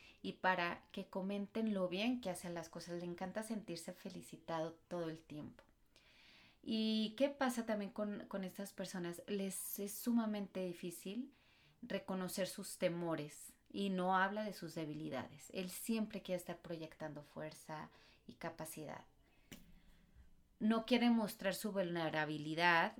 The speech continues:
por temor a que alguien lo aproveche y lo ha-, lo use en su contra.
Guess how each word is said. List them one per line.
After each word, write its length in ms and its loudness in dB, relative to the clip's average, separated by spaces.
por 160 -4
temor 400 0
a 160 2
que 160 2
alguien 400 0
lo 80 4
aproveche 680 0
y 80 2
lo 220 2
ha-, 260 0
lo 200 2
use 220 -4
en 60 -4
su 220 -8
contra. 580 2